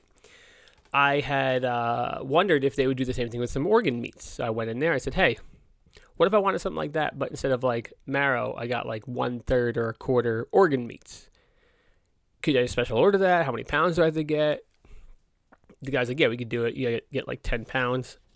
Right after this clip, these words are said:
Ten pounds of ground beef is probably not really a problem for me." He goes, "Let me just, let me go talk to the boss." He goes over, he talks to the boss. They chuckle a little bit. Not the boss, the manager. He comes back. He goes, "All right, all right, here's the deal, buddy.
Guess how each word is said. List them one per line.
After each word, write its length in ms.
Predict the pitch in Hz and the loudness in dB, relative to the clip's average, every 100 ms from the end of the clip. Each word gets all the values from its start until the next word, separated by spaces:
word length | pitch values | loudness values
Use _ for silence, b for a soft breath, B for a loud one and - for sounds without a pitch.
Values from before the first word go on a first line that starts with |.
| _ _ _ - | _ _ _ -8
Ten 160 | 123 117 | -6 -6
pounds 180 | 113 | -8
of 60 | 120 | -2
ground 180 | 117 110 | -2 -2
beef 160 | 113 | -6
is 80 | - | -8
probably 300 | - 123 113 | -6 -6 -4
not 100 | 113 | -8
really 140 | 120 110 | -10 -2
a 40 | |
problem 280 | 139 131 123 | 2 2 0
for 80 | 123 | -2
me." 220 | 127 - - _ _ _ _ _ _ _ - - - - - - 175 | -2 -4 -20 _ _ _ _ _ _ _ -20 -20 -20 -20 -20 -18 -6
He 80 | |
goes, 160 | 139 135 | -2 0
"Let 100 | 190 | -2
me 60 | 214 | -4
just, 220 | 165 - | -6 -2
let 40 | |
me 60 | 196 | 0
go 60 | |
talk 180 | 165 127 | 0 -2
to 80 | - | -4
the 60 | 110 | -12
boss." 320 | - - - _ _ _ _ _ B B B B _ | -12 -14 -20 _ _ _ _ _ B B B B _
He 120 | 143 | 2
goes 260 | 175 170 151 | 6 6 6
over, 240 | 143 135 | 4 2
he 60 | 131 | 0
talks 300 | 127 117 - | 0 0 -4
to 60 | |
the 60 | 113 | -10
boss. 340 | 113 110 - - _ | -8 -10 -14 -18 _
They 100 | 135 | -10
chuckle 320 | 123 127 - | -6 -8 -8
a 40 | 104 | -10
little 160 | 92 | -10
bit. 120 | - 160 | -6 -2
Not 140 | 160 | -2
the 60 | 143 | -4
boss, 240 | 101 - | -10 -8
the 80 | 120 | -8
manager. 360 | 107 127 151 - _ _ b b b b b b b _ _ _ _ - | -8 -12 -18 -20 _ _ b b b b b b b _ _ _ _ -8
He 80 | |
comes 220 | 135 127 127 | -6 -4 -2
back. 160 | 117 | -2
He 80 | 127 | -2
goes, 100 | 123 | -2
"All 80 | 127 | 0
right, 160 | 123 - | -2 -2
all 80 | 101 | -2
right, 80 | |
here's 180 | 135 143 | 0 0
the 60 | 123 | 2
deal, 160 | 123 | 0
buddy. 280 | 107 104 151 | 0 -6 -8